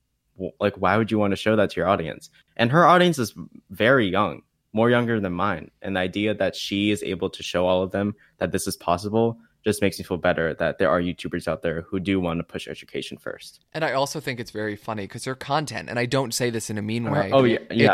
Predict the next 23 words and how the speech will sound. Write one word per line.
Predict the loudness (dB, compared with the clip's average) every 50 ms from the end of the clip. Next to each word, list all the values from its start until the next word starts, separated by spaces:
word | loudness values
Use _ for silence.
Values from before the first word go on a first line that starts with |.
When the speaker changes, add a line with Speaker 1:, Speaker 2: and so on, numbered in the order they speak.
| 4
Speaker 2:
it's | 4 6
Speaker 1:
Her | 6 8
Speaker 2:
so | 10 10 10 10
Speaker 1:
content | 10 8 6 4 4
is | 6
Speaker 2:
dumb. | 6 8
Speaker 1:
very | 8 8 8 6 6
juvenile. | 4 4 4 6 6 6 6 6 6 6 6 6 8 8 10
Speaker 2:
Yes. | 10 10 10 8 6 4 0 -8 -8
Speaker 1:
<laughs> | -4
And, | -2 -2 -2 -2 -6 -10 _ _ -14 -12 -12 -12 -14 -18 -20 -20 _ _ _ _ _ _ 4
I | 6
mean, | 8 8 8
mine | 8 8 8 8
is | 8 6 6 2
too. | -6 -4 0 2 2 2 0 -2 -8 _ _ _ _ _ _ _ _ _ _ _ _ _ _ _ _ _ _ _ _ _ _ _ _ _ _ _ _ _ _ _ _ _ _ -14 -10
Speaker 2:
Mm. | -10 -8 -8 -10 -12 -14 _ _ _ -12
Speaker 1:
Maybe | -10 -8 -6 -2
not | 0 0
as | 0 0
much | -2 -4 -6 -6
as | -10 -10
hers, | -4 0 0 2 2 0 -2 -6 -14 -20